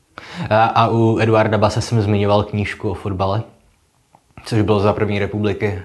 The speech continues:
populární literární téma. A věnovala se mu, že jo, dokonce i avantgarda. A taky Poláček napsal humoristický román ze světa žižkovských rowdies,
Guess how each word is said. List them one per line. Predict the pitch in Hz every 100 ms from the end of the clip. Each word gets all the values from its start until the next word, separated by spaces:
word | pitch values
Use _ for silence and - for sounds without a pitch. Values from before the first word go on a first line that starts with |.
| -
populární | - - 104 98 95
literární | 92 90 98 95 95
téma. | 92 92 90 87 - - - _ _ _ - -
A | - 104 104 101 101 92
věnovala | 101 98 95 95
se | -
mu, | 98 95 87 -
že |
jo, | 101
dokonce | 90 98 90
i | 95
avantgarda. | 85 101 92 85 87 - - - - - -
A | 147 170
taky | 165 160
Poláček | 127 117 - 117
napsal | 107 - 107
humoristický | 104 104 98 - 98 - 101
román | 98 95 95 95 92
ze | 95
světa | 90 95 92 98 90 -
žižkovských | - 101 - 82 - - 92
rowdies, | 92 92 95 92 - -